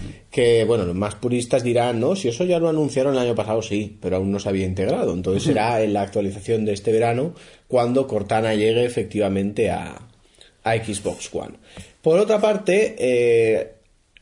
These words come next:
Speaker 1: soportaría las aplicaciones universales de, de Windows, ¿vale?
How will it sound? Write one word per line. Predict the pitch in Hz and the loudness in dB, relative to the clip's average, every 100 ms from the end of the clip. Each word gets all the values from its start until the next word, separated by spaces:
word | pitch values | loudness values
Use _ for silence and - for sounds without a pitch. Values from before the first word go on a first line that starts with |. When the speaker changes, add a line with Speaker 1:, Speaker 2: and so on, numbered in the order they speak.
| _ _ - | _ _ -12
Speaker 1:
soportaría | - 117 120 110 117 131 | -6 -2 -2 0 2 2
las | 131 127 | 2 0
aplicaciones | 120 120 110 110 120 120 117 117 | -4 -2 -2 0 0 2 0 0
universales | 110 107 107 - 107 110 107 107 | -2 0 0 0 0 2 0 0
de, | 98 95 98 98 90 87 - - - | 0 0 0 -4 -8 -14 -20 -20 -14
de | 107 110 104 | -4 -2 0
Windows, | 135 170 156 - - - _ | 0 2 0 -2 -10 -20 _
¿vale? | - 101 117 | -8 -4 -4